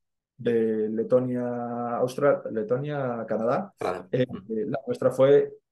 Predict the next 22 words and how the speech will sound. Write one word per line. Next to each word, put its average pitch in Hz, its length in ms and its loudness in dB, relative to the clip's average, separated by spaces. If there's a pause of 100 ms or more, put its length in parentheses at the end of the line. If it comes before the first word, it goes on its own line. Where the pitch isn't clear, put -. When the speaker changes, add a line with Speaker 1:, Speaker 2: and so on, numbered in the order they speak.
(460)
Speaker 1:
Italia-Serbia. 127 1080 2 (340)
Y 123 140 -6
ya 110 140 -4
eso, 123 300 0
o - 40 -16
sea, 98 300 2 (240)
cuando 117 280 -2
vimos 135 280 0
las 135 160 2
cosas 131 260 -2
que 131 100 0
hacíamos 151 560 -2 (240)
en 113 100 -12
esos 117 180 -10
partidos, 135 380 2
nos 120 100 -4
dimos 117 200 -2
cuenta 120 220 0
que 107 100 -4
toda 139 260 6
la 131 120 4
preparación 127 600 0